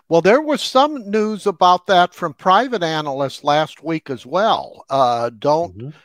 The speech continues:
Speaker 1: don't rule out that seventy-five percent, yeah, you know, seventy-five, you know, basis point
Speaker 2: Basis point.
Speaker 1: hike rather than, uh, you, uh, rather than fifty. So that's gonna mean more going into that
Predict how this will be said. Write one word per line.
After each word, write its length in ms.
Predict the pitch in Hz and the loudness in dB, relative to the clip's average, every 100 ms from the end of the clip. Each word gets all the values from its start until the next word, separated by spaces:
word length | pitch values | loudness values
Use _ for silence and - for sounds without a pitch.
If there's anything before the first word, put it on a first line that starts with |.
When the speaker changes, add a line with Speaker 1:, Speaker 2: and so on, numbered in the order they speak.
| _ | _
Speaker 1:
don't 260 | - 165 165 | -2 -2 -2
rule 300 | 165 190 170 | -6 -4 2
out 240 | 165 180 | 2 2
that 200 | - 147 | 0 -4
seventy-five 880 | - 170 160 156 143 127 160 143 143 _ | -4 -4 -4 -6 -14 -6 -2 -2 -4 _
percent, 440 | 131 113 - 165 _ | -18 -16 -10 -10 _
yeah, 200 | 139 156 - | -6 -6 -6
you 100 | 156 | -10
know, 80 | |
seventy-five, 840 | 131 190 165 151 123 165 147 143 - | -6 -4 -4 -4 -6 0 0 0 -6
you 120 | - 147 | -12 -10
know, 60 | |
basis 400 | 113 151 170 - | -6 -8 -8 -14
point 220 | - 131 | -4 -2
Speaker 2:
Basis 200 | 110 104 | -2 -8
point. 280 | - 107 98 | -14 -14 -12
Speaker 1:
hike 360 | - 165 147 - | -2 0 0 -2
rather 280 | 151 151 151 | -2 -2 -2
than, 320 | 139 135 131 | -4 -4 -4
uh, 160 | 120 117 | -6 -8
you, 180 | 127 143 | -10 -10
uh, 400 | - 123 117 107 | -8 -10 -10 -10
rather 340 | 117 147 147 | -2 -2 -2
than 180 | 127 131 | -10 -12
fifty. 560 | - 190 175 - 117 95 - - - | -6 -4 -4 -6 -12 -12 -20 -20 -20
So 280 | - 160 151 | -2 0 2
that's 300 | 165 175 - | 4 2 0
gonna 420 | - 220 220 196 | -6 -4 -2 -6
mean 280 | 170 196 196 | -8 -10 -8
more 260 | 185 190 185 | -6 -6 -6
going 380 | 175 175 170 165 | -6 -4 -6 -8
into 300 | 185 190 180 | -10 -8 -4
that 260 | 151 147 | 0 0